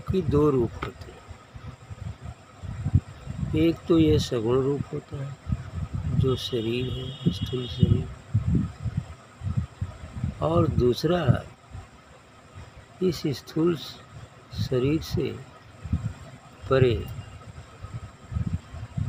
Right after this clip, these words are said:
आत्म स्वरूप होता है, दिव्य स्वरूप होता है। क्योंकि गुरु शरीर होते हुए भी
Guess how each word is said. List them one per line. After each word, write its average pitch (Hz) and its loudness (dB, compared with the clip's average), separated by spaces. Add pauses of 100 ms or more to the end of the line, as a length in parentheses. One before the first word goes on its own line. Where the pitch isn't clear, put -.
(160)
आत्म 156 2
स्वरूप 120 2 (120)
होता 113 -6
है, 139 -2 (100)
दिव्य 147 -2
स्वरूप 117 -8
होता - -16
है। - -18 (2500)
क्योंकि 180 2
गुरु 147 4
शरीर 147 0
होते 117 -2
हुए 160 4
भी 170 4